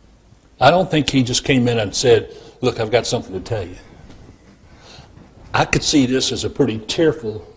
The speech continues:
parting and a farewell. Someone who has fostered love for him for forty years. And now he's leaving. And he's leaving her.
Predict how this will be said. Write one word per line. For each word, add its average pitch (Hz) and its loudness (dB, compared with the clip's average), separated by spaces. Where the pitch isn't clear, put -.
parting 107 -6
and 95 -8
a 90 -8
farewell. 120 -2
Someone 139 4
who 123 2
has 107 -4
fostered 135 0
love 123 2
for 113 -6
him 107 -6
for 95 -10
forty 156 -2
years. 170 -10
And 95 -6
now 113 -6
he's 95 -6
leaving. 113 -6
And 113 4
he's 98 -4
leaving 101 0
her. 113 -6